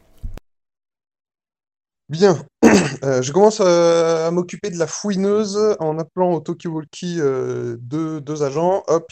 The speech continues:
ils s'en chargent. Sauf que dans la foulée, du coup, euh, son môme, euh, commence à faire des histoires. Donc là, on envoie un autre employé,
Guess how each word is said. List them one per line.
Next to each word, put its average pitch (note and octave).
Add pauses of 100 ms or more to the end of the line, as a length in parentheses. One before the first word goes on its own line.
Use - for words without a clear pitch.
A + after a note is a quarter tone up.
ils E3
s'en C#3+
chargent. E3+ (540)
Sauf D3+
que D3
dans C#3
la C#3
foulée, D3
du C3+
coup, D3
euh, B2
son C#3+
môme, D3
euh, G#2
commence C#3
à C3+
faire C3+
des A#2+
histoires. D#3+
Donc B2+
là, C#3+
on A2
envoie B2
un A2
autre D#3+
employé, D3